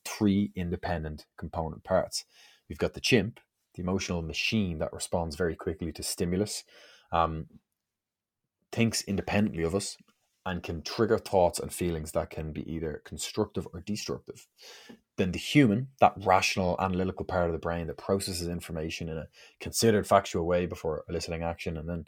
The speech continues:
there's the computer as well, where information includes, including experiences and learned behaviors, are stored for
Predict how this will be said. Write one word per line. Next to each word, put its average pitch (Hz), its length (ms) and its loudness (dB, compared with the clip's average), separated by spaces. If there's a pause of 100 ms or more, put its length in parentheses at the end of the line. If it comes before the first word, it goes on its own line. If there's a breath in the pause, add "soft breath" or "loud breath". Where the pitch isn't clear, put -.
(420 loud breath)
there's 80 160 -4
the 90 80 -4
computer 92 680 6
as 87 120 -4
well, 90 300 2 (200)
where 76 260 -2
information 85 680 -4
includes, 85 640 -4 (320 soft breath)
including 95 320 4
experiences 113 840 8
and 82 340 -2
learned 101 240 2
behaviors, 85 640 0
are - 200 -8
stored 87 360 4
for - 200 -12